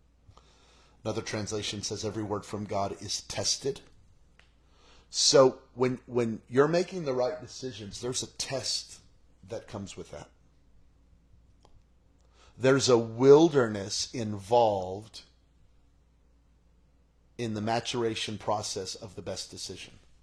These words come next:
You find yourself in a desert fighting the devil, and, and the devil saying, "If you are the Son of God,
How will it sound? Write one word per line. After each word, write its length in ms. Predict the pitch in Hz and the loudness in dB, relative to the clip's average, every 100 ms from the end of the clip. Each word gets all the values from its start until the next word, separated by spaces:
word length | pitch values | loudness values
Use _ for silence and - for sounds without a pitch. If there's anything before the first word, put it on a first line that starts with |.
| _ _ _ _ _ | _ _ _ _ _
You 100 | 113 | -14
find 280 | 104 123 120 | 0 2 2
yourself 480 | 107 - 123 104 - | 0 0 0 0 -4
in 120 | 123 | -8
a 60 | 98 | -8
desert 480 | 90 107 101 90 - - | -4 -4 -4 -8 -16 -8
fighting 400 | - 104 101 98 | -4 -4 -6 -10
the 100 | 90 | -10
devil, 440 | 85 90 92 - _ _ - _ _ _ _ _ _ _ - | -8 -8 -10 -20 _ _ -20 _ _ _ _ _ _ _ -14
and, 200 | 92 90 - | -10 -10 -10
and 200 | 101 92 | -10 -10
the 80 | |
devil 300 | 92 98 90 | -8 -8 -6
saying, 320 | 90 - 95 95 | -6 -6 -8 -12
"If 200 | 110 - | -12 -10
you 140 | 107 | -8
are 100 | 95 | -8
the 100 | 95 | -8
Son 260 | 95 - 95 | -6 -6 -6
of 120 | 92 | -12
God, 340 | - 95 95 | -12 -12 -12